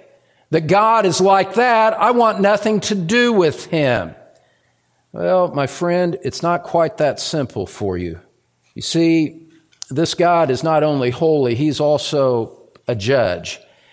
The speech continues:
And he is the final judge of the entirety of mankind, of every man, woman, and child that ever lives.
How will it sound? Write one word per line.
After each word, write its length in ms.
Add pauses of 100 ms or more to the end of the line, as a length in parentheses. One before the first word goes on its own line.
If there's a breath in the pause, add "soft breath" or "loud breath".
(280 soft breath)
And 100
he 100
is 180
the 100
final 560
judge 580
of 320 (560)
the 100
entirety 560
of 100
mankind, 680
of 80
every 240
man, 400
woman, 300
and 80
child 400
that 80
ever 240
lives. 380